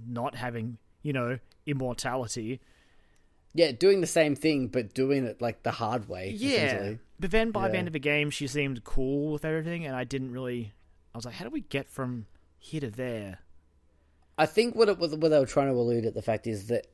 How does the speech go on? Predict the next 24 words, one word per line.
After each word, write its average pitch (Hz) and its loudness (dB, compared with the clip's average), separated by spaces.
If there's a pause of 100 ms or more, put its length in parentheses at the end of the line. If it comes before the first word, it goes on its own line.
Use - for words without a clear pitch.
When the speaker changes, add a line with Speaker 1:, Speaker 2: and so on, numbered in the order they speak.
Speaker 2:
I 131 2
think - -2 (440)
her 160 6 (100)
and 131 0
everyone 127 2
else 123 0
that 120 0
was 120 -2
fighting 113 2
on 107 -4
the 104 -6
ground, 107 -2 (300)
they 151 4
wanted 139 0
to 104 -6
be 107 -6
Guardians. 107 0
And 113 -2
then 117 0
there's 117 -2
that 123 -2
moment, 156 0 (800)
um, 107 -2 (640)
w-, 139 -8